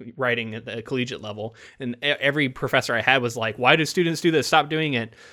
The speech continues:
Um, because said is fairly invisible and, um, will go by without you even noticing it. Whereas every time someone, you know, uh, ponders or theorizes or offers up, like, every, that, that draws so much attention to it.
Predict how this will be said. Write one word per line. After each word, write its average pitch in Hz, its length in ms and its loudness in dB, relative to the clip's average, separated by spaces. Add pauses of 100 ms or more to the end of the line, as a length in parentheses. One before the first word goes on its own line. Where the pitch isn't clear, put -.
(180)
Um, 117 360 0
because 123 420 2
said 180 360 2
is 127 160 0
fairly 120 380 0
invisible 135 640 -8 (460)
and, 117 400 0
um, 107 540 -6
will 127 120 -2
go 127 220 4
by 123 240 6
without 113 240 -2
you 113 80 -6
even 110 180 -8
noticing 131 400 -2
it. 104 180 -8
Whereas 131 280 -2
every 147 160 -4
time 143 260 -2
someone, 127 480 -4
you 113 100 -6
know, 113 200 -8 (460)
uh, 107 160 -4
ponders 120 760 -4
or 110 280 -6
theorizes 113 920 -2
or 117 340 -4
offers 143 420 2
up, 131 300 -2
like, 120 260 -8
every, 160 300 -2
that, 165 240 -2 (260)
that 131 220 -8
draws 143 220 0
so 165 200 0
much 151 180 -4
attention 131 360 -10
to 113 160 -10
it. 98 180 -10